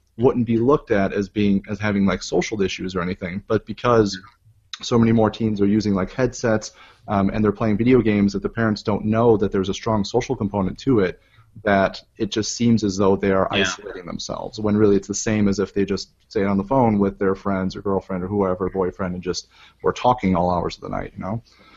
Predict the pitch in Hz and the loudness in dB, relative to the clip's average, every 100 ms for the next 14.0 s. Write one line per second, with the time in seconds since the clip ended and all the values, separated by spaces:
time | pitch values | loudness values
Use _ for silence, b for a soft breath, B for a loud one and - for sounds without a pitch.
0 | b - 101 92 87 87 - - 117 123 | b -6 -2 -2 -2 -8 -10 -8 0 2
1 | - 120 - - 90 95 - - 107 113 | 4 2 2 -2 -2 -4 -10 -8 0 2
2 | 101 - - - - 131 123 117 104 113 | 2 -2 -8 -12 -2 4 6 6 4 2
3 | 101 92 - 107 107 95 95 107 165 123 | 0 0 0 0 2 0 0 0 0 2
4 | 98 95 98 95 - 104 - - 95 92 | 2 0 -2 -2 -4 -6 -6 -12 -10 -12
5 | - 95 85 92 92 104 98 95 95 - | -6 -4 -2 -4 -8 -6 -4 -2 -2 -4
6 | b b - 104 104 98 95 90 90 98 | b b -4 0 4 4 2 -2 -2 -4
7 | 92 90 123 92 - 85 - - - _ | -4 -4 -4 -6 -8 -12 -12 -14 -20 _
8 | 202 202 _ _ _ _ _ _ _ b | -20 -20 _ _ _ _ _ _ _ b
9 | b b _ 196 180 190 202 196 196 175 | b b _ 2 6 6 6 6 6 4
10 | 151 151 147 127 117 143 127 110 104 123 | 4 2 4 4 4 4 2 4 2 2
11 | 120 110 110 - 107 98 98 104 107 104 | 2 2 0 -4 -8 -4 2 4 4 2
12 | 95 95 110 104 98 95 92 95 101 87 | 0 -8 -8 -4 -2 -4 -6 -4 -2 -2
13 | 98 - 107 101 95 95 - 101 95 | -4 -4 -4 -4 -2 -4 -4 -2 -2